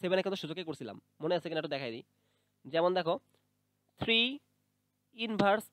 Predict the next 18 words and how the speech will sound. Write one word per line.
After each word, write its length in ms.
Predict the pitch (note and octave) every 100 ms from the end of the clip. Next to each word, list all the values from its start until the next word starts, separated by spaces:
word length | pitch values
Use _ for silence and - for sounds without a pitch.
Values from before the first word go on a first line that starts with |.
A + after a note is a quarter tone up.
| _
ওয়ান, 420 | D3+ C3+ F#2+ D#2+ - _ _ _ _ _ _ _
মানে 120 | -
ইনভার্স, 420 | A#3 E3+ G#2 F#2+
ওয়ান 200 | D3+ E3+
বলা 140 | E3+ E3+
লাগে 180 | C3+ G#2+
না। 100 | D3 _ _ _ _
তো 60 | -
এটা 160 | G#3+ A3+
মানে 180 | G3+
কি? 180 | G#3 A#2+ - _ _ -
এটা 100 | E3+
মানে 160 | E3 F3+
ছিল 160 | G3+
কিন্তু 200 | G3 G#3+
ওয়ান 200 | F#3+ E3
ভাগ 120 | E3+ D#3
থ্রি। 220 | - G3